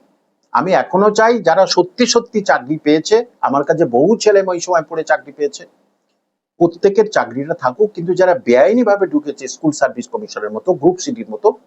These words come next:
তাদেরকে কিন্তু আলাদা করা হোক। কিন্তু কিভাবে আলাদা করবে?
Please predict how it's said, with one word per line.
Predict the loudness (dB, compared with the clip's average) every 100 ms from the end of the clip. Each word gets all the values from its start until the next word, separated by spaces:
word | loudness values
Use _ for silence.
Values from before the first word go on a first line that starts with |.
| _
তাদেরকে | -2 2 2 2 0
কিন্তু | 0 -2 0 -2 0
আলাদা | 0 0 0
করা | -4 -8
হোক। | -12
কিন্তু | _ _ -6 -2
কিভাবে | 0 2 2
আলাদা | 2 0 -4
করবে? | -8 -20